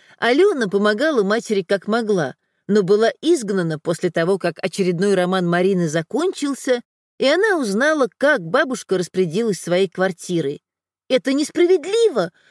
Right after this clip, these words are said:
Я такая же внучка, как и ты!» «Марина, я её об этом не просила. Хочешь, давай продадим эту квартиру и разделим деньги пополам. Я не хочу ссориться с тобой».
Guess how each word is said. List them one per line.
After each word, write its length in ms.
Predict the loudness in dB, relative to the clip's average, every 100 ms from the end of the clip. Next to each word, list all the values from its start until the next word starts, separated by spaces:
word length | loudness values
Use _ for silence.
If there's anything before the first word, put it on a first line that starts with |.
| _
Я 180 | -2 0
такая 420 | 0 -2 2 2
же 160 | 2 0
внучка, 440 | 0 -2 -2 -4
как 220 | -2 0
и 60 | 0 0
ты!» 320 | -4 -4 -8 _ _ _ _ _ _ _
«Марина, 580 | 0 2 2 0 -2 -6 -14 _ -6
я 260 | 2 4
её 260 | 4 4 2
об 120 | 2
этом 260 | 0 0 0
не 80 |
просила. 640 | 0 -2 -2 -4 -4 -2 -6 _ _ _ _ _
Хочешь, 560 | 0 0 2 -4 -4 -14 -20 _
давай 320 | 0 2 2
продадим 480 | 0 0 0 2 0
эту 200 | 0 -2
квартиру 640 | 0 -2 -2 -2 0 -2 -6 -2
и 80 |
разделим 540 | 2 2 2 2 2 0
деньги 320 | 0 -2 -4
пополам. 640 | -6 -2 0 0 -4 -6 -16 _ _
Я 220 | -2 0
не 140 | 0 0
хочу 380 | 0 0 0 -2
ссориться 520 | -2 0 0 -4 -16
с 60 |
тобой». 440 | -4 -2 0 -4